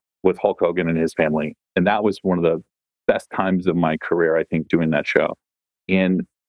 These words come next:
for that show, <laughs> the epiphany or the moment for me was I got to relate to that show and that family because I was like, "Oh, there's so many things that are happening in their family. They're so relatable."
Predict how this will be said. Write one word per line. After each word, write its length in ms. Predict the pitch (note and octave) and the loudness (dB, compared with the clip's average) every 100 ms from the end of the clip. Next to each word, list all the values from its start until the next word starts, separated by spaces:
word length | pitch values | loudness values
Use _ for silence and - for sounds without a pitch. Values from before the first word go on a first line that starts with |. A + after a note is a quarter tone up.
| _ | _
for 100 | A#2 F2+ | -2 2
that 220 | A#2 C3 | 0 0
show, 180 | - A#2 | 0 0
<laughs> 0 | |
the 120 | - | 0
epiphany 580 | A3+ - B2+ - A2 G2+ | -4 -2 -2 0 0 0
or 240 | - G#2+ G#2+ | 0 0 2
the 80 | |
moment 340 | G#2 G2 G2 F#2 | 0 0 0 0
for 100 | F#2 | 0
me 160 | F2+ | 0
was 380 | F2+ F2+ F2 - _ _ _ _ _ _ - | 0 2 0 -2 _ _ _ _ _ _ -2
I 180 | G#2 G#2 | 0 2
got 220 | G#2+ - | 0 -2
to 120 | - | -2
relate 480 | F#2+ F2 E2+ G2 A2+ | 0 2 2 0 0
to 100 | - | -2
that 200 | F2+ E2 | 0 0
show 320 | - - E2 D#2 | 0 0 0 0
and 100 | F#2 | 0
that 140 | D#2+ | 0
family 500 | - G2 G2 G2 E2+ | -4 -2 0 2 0
because 400 | D#2 E2 - E2+ | -2 0 0 0
I 80 | F2 | 0
was 100 | F2 | 0
like, 140 | F2+ E2 | 0 0
"Oh, 260 | G2 F#2+ D#2 - - | 0 0 -2 -10 -2
there's 240 | G#2+ G2 | 0 0
so 300 | - A#2+ A#2+ | -6 -4 0
many 300 | B2+ B2 A#2+ - | 0 0 -2 0
things 180 | A2+ A2 | 2 2
that 100 | G2 | 0
are 60 | |
happening 460 | - - G#2 G2 F#2 | -2 0 0 0 0
in 40 | |
their 100 | F#2 | 0
family. 380 | F#2 G#2 G2 F2 | -2 -2 0 0
They're 140 | E2+ F2+ | 0 0
so 240 | - G2 | 0 0
relatable." 720 | G#2+ G2+ G2+ G#2+ F#2+ F2 - | 0 0 2 0 0 -2 -2